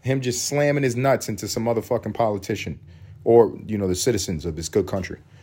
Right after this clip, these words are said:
Um, <laughs> but I was watching this shit, and it was crazy, man. It, it was so radical to me because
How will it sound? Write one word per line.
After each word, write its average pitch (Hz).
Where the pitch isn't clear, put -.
Um, 80
<laughs> -
but 107
I 120
was 151
watching 185
this 135
shit, 135
and 123
it 139
was 180
crazy, 156
man. 98
It, 139
it 151
was 180
so 165
radical 127
to -
me 127
because 104